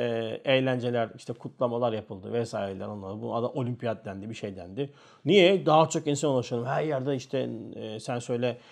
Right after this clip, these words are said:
e, işte hakikaten ulaştıralım. E ne oldu? Nasıl ulaştırdı? Ya şeriat ihlal edilerek şeriata hizmet edilmez ki. Bak ne oldu? Şefkatle bidaya düştü.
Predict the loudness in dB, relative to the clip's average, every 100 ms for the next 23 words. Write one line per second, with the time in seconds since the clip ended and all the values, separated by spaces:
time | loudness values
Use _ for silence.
0 | -20 -6 -2 0 0 -2 -2 2 2 2
1 | -6 -4 -4 0 0 0 0 0 -2 -4
2 | -4 -6 _ _ _ 2 6 6 6 4
3 | 4 4 6 6 4 -2 -2 -4 _ _
4 | -2 -2 -2 -2 4 4 4 0 0 0
5 | -2 -2 -4 -6 -6 -2 0 0 -4 -4
6 | -6 -8 -6 -6 -6 -10 -20 _ _ _
7 | _ _ _ _ _ _ _ _ _ _
8 | _ 4 6 8 8 6 0 -6 _ _
9 | -10 2 8 8 12 12 12 8 8 4
10 | -14 _ -12 0 6 10 10 10 4 -6